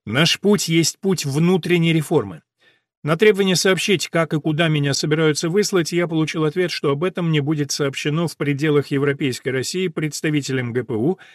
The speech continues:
который выйдет навстречу. В течение следующего дня шла лихорадочная работа по упаковке вещей,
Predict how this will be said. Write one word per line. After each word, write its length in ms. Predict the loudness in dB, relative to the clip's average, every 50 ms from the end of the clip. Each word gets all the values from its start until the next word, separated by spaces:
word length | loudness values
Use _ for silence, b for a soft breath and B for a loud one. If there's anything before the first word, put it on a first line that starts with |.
| B B B
который 320 | -6 0 2 4 4 4 4
выйдет 420 | 4 2 0 2 0 -2 -4 -4
навстречу. 540 | -6 -6 -6 -8 -10 -10 -10 -10 -12 -16 _ _ _ _ _ _ _ _ _ _ _ _ _ _ _ _ _ _ _
В 20 |
течение 360 | -10 -6 -4 -2 0 0 0
следующего 440 | 0 0 0 -2 -2 -4 -2 -4 -4
дня 160 | -2 -2 -4
шла 220 | -4 -2 -2 -2 -2
лихорадочная 640 | -2 -4 -2 -2 -2 -2 -2 -6 -8 -6 -6 -4 -4
работа 320 | -2 -2 -2 -4 -4 -6
по 160 | -6 -4 -6
упаковке 460 | -4 -4 -6 -6 -6 -8 -8 -6 -6
вещей, 380 | -6 -6 -4 -2 -2 -2 -2